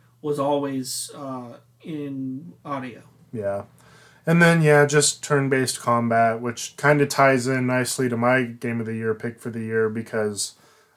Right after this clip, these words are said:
Speaker 2: I had, uh, Final Fantasy fifteen.
Speaker 1: I was surprised by that.
Speaker 2: Yeah, which mainly the reason is it's the first Final Fantasy that stepped away from turn-based combat and just let you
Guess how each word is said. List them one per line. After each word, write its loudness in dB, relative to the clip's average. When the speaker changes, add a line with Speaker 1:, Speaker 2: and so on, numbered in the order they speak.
Speaker 2:
I 6
had, 4
uh, 2
Final 2
Fantasy 0
fifteen. -4
Speaker 1:
I -8
was -4
surprised -2
by -4
that. -18
Speaker 2:
Yeah, 8
which 2
mainly 6
the 2
reason 2
is 2
it's -2
the -4
first -2
Final 2
Fantasy -2
that 0
stepped -2
away 2
from -2
turn-based -2
combat -2
and -4
just -6
let 2
you -4